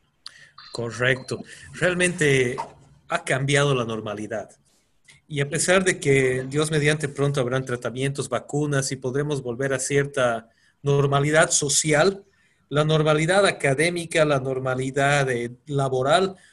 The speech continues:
no va a ser la misma, ¿no? Realmente se ha dado un salto, se han explorado nuevas avenidas y mucha gente ha replanteado y repensado su filosofía de vida, sus, sus metas, sus objetivos, sus prioridades, etcétera, etcétera.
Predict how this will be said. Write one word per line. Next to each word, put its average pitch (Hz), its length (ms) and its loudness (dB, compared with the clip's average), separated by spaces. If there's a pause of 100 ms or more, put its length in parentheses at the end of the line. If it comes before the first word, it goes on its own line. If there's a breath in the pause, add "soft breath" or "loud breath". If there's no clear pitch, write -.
(140 soft breath)
no 240 200 0
va 214 80 4
a - 20 0
ser 139 220 0
la 117 100 -4
misma, 113 380 -10
¿no? 185 220 -12 (120)
Realmente 170 420 -4
se - 140 -2
ha 160 60 4
dado 160 240 4
un 143 160 -2
salto, 160 640 2
se - 140 -2
han 143 80 0
explorado 135 540 0
nuevas 127 300 -4
avenidas 151 720 0 (480 loud breath)
y 135 500 0
mucha 170 300 0
gente 156 320 0
ha 143 80 4
replanteado 139 760 0
y 135 40 2
repensado 131 600 -2
su 135 140 -4
filosofía 143 540 -2
de 135 120 2
vida, 165 440 4 (240 loud breath)
sus, 143 320 -4
sus - 360 -2
metas, 165 520 2
sus 147 180 -6
objetivos, 160 800 0
sus 139 140 -8
prioridades, 147 840 0
etcétera, 123 440 -6
etcétera. 143 500 -2